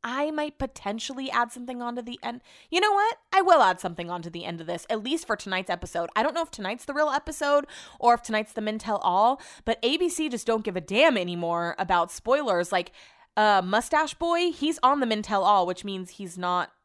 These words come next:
gonna be in the season anymore. She must be getting rid of him. And I'm like, "Oh, okay. So we're just out here with that at this point." I am excited about the Men Tell All this year. I hope that, or this season, I hope that they kind of bring up Claire, 'cause that's where a lot of the drama lies.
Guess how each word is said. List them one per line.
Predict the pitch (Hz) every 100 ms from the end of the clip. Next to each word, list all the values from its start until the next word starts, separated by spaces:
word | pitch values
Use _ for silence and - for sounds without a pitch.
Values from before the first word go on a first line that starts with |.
| -
gonna | 185 190 175
be | 165 170 156 156 -
in | 170 160
the | 160
season | - 208 175 160
anymore. | 156 160 156 165 165
She | - 180 175
must | 180 190 208 196 - -
be | 165
getting | 180 165 165
rid | 180 196
of | 170
him. | 185 170
And | 175
I'm | 175
like, | 175 175 -
"Oh, | 285 180
okay. | 269 185 196 - _
So | -
we're | 240 226
just | 220 - -
out | 208 254
here | 285 285 302
with | 302 294
that | 320 320 -
at | -
this | 320 -
point." | 330 330 339 _ - - -
I | 220
am | 233
excited | 294 277 262 277
about | 247
the | 220
Men | 208 220
Tell | 226
All | 208 190
this | 190 202
year. | 214 208
I | 190
hope | 180 - 196 269 -
that, | - 185 190 180
or | -
this | 190 214
season, | - 190 196 240 269
I |
hope | 175 226 -
that | -
they | 415
kind | - - 196
of | 220 -
bring | 180 185
up | 180 -
Claire, | - 170 165 175 240 392 440 - _
'cause | -
that's | 214 226
where | 247
a |
lot | 202 185
of | 202
the | 180
drama | 175 170 170 214
lies. | 240 254 294 302 330 -